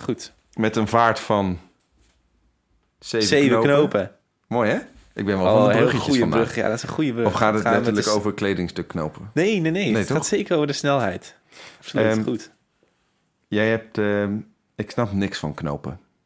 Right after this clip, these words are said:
Speaker 2: Kun jij ons uitleggen hoe knopen werken?
Speaker 1: Knopen, dat zijn eigenlijk, eh, de, eigenlijk als jij op de kilometer per uur, maar dan op, op de zee.
Speaker 2: Ja.
Speaker 1: Eh, zeemijl per uur. Eh, één knoop is één zeemijl per uur.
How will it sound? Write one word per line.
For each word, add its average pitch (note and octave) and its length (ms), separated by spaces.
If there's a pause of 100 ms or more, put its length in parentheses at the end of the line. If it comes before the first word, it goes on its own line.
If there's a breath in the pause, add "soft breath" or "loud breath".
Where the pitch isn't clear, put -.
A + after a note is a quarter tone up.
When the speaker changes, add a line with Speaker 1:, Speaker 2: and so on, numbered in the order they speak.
(500)
Speaker 2:
Kun G#2 140
jij G2+ 160
ons G2+ 220
uitleggen F#2+ 360
hoe F2+ 100
knopen A2 340
werken? G#2+ 380 (440 soft breath)
Speaker 1:
Knopen, C#3 440
dat F#2+ 160
zijn A#2 160
eigenlijk, A2+ 480
eh, G#2 80 (320)
de, F#2 400 (140)
eigenlijk G#2 320
als G2+ 120
jij F#2 220
op F2 100
de - 220 (800)
kilometer A#2+ 400
per A2 120
uur, B2+ 160
maar B2+ 100
dan A2+ 140
op, G2+ 220
op A2 140
de G#2 100
zee. - 360 (220)
Speaker 2:
Ja. G2+ 420 (400)
Speaker 1:
Eh, G2+ 160
zeemijl G#2 440
per F2+ 160
uur. F#2 280 (180)
Eh, A2 140
één G#2+ 240
knoop G2+ 340
is G2 120
één G#2 200
zeemijl G2+ 420
per - 220
uur. F2 260